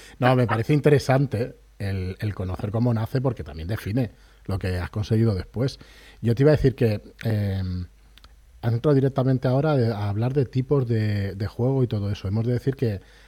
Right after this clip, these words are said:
hay tipos de partida, eh, o, o hay tono, ¿no? Y luego tipos de partida. ¿O cómo lo explicaríamos? Eh, eminentemente, Steep Sandwich es un juego de investigación.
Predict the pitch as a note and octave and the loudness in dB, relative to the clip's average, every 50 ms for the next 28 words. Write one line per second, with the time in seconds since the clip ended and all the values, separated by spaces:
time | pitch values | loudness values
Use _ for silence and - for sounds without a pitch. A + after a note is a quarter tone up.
0 | - - - - G#2+ A#2 B2 C3+ C3 - - A#2 G#2 A#2+ A#2 A#2+ A2+ A#2+ A#2+ - | -20 -14 -8 -4 0 0 0 0 -2 -2 -4 -2 0 0 0 0 0 -2 -4 -2
1 | - C3+ C3+ D3 D3+ E3 E3+ - - A#2 G#2+ G#2 - A2+ G#2+ A#2 - G#2 G2+ G#2 | 0 2 2 2 2 0 -2 -2 -2 -2 -2 -2 -2 -4 -4 -4 -4 -4 -2 0
2 | A#2+ A#2 - C#3 D3+ E3 E3+ D#3 D3 F#3 A#3+ A#3+ A#2 G#2+ G#2 A2 B2+ B2+ A2 - | 0 2 2 2 2 2 2 -2 -2 -4 -4 -4 -4 -2 -2 0 -2 -2 0 0
3 | B2 A#2+ - A#2 A2 G#2 F#2+ - G2 G#2+ - F3+ D#3+ A#2+ F2 - - - - - | -2 0 0 0 -2 -2 -2 -4 -6 -6 -4 -2 -2 -2 -4 -6 -12 -18 -20 -20
4 | - - - - - - A#2+ G#2+ A#2 B2 B2+ C3 A#2 - B2+ G#2 G#2+ G2+ G#2 F#2+ | -20 -20 -20 -14 -6 -2 0 2 2 4 2 2 0 -2 -4 -2 -2 -2 -2 -2
5 | F2+ F#2 F#2 F#2 - - - A2 G#2 G#2 G#2+ - - - - B2 C3 C3+ D3 D#3 | -2 -4 -6 -6 -8 -6 -4 -2 -2 -2 -2 -4 -4 0 2 4 4 4 4 4
6 | F3 E3+ F3 E3 D#3 E3+ D3+ - - B2+ C#3 C3+ C3+ C#3 D3 D3+ E3 E3+ - - | 2 2 2 2 2 0 0 0 0 0 2 2 2 2 2 0 0 -2 -2 -4
7 | B2+ - C3+ A#2 - - B2+ B2+ B2+ A#2 A2+ A2 A2+ G#2+ G#2 G#2 G2+ G2+ G2 F2+ | -4 -2 -4 -4 -2 0 0 2 2 2 2 0 0 0 0 0 0 -2 -2 -4
8 | F#2+ - - - F2 E2+ D#2+ - - E2+ D2+ D2+ | -6 -6 -8 -8 -8 -8 -8 -8 -8 -10 -10 -10